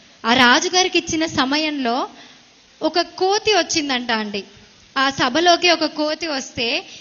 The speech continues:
ఈసారి మంత్రికి ఇవ్వకుండా ఆ ఫ్రూట్ ఏం చేశాడంట ఆ రాజు, అంటే ఫకీర్ వెళ్ళిపోయిన తర్వాత ఆ కోతికి ఇచ్చాడంట పండు. కోతికి ఇచ్చేసి సభ మొత్తం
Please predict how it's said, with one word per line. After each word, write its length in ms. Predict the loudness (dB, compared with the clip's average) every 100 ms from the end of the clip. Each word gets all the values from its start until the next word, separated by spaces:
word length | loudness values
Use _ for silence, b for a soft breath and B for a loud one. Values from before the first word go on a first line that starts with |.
| B
ఈసారి 440 | -4 0 0 0 -2
మంత్రికి 580 | -2 -2 -4 -4 -2
ఇవ్వకుండా 800 | -2 -2 -4 -6 -6 -4 -2 -4 -8 B B -4
ఆ 60 |
ఫ్రూట్ 380 | -4 -2 -4 -2
ఏం 180 | -2 0
చేశాడంట 500 | 0 0 -2 -2 0
ఆ 200 | 2 2
రాజు, 380 | 2 0 0 -4
అంటే 300 | -4 -4 -4
ఫకీర్ 360 | -4 -2 -4
వెళ్ళిపోయిన 420 | -4 -6 -6 -6
తర్వాత 460 | -6 -6 -6 -6 -6 B B -4
ఆ 40 |
కోతికి 420 | -2 0 0 2 0
ఇచ్చాడంట 440 | 2 0 0 -2
పండు. 420 | -2 -2 0 -2 -4 -20 -20 _ _ _ _ _ _ B _ _ -2
కోతికి 300 | -2 0 -4
ఇచ్చేసి 360 | 0 0 0
సభ 220 | -2 0 -2
మొత్తం 340 | -4 -6